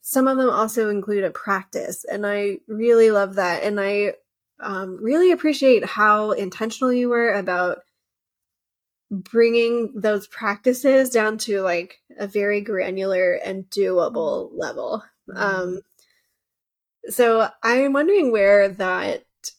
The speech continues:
Speaker 1: um, idea came from and what it was like to, to put those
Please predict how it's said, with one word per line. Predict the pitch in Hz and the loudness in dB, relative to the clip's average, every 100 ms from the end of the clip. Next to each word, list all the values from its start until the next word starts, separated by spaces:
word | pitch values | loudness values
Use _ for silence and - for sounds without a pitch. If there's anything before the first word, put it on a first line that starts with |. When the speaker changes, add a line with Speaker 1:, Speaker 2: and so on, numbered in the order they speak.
| _ | _
Speaker 1:
um, | 214 202 185 180 196 226 214 _ _ _ _ - | -2 -2 -2 -6 -10 -12 -14 _ _ _ _ -6
idea | 220 226 269 311 | -4 2 2 2
came | 320 311 | 0 -2
from | 302 311 302 302 | 2 4 4 4
and | 269 240 220 214 208 | 2 2 0 -6 -6
what | 208 220 | -2 0
it | 208 | 0
was | 208 208 214 | -2 -4 -4
like | 196 196 208 - | -2 -2 -4 -8
to, | - 226 202 196 196 190 - _ 214 | -10 -4 -2 0 -2 -6 -10 _ -18
to | - 202 | -10 -10
put | - 208 190 | -8 -8 -2
those | 196 196 190 190 | 0 0 -2 -8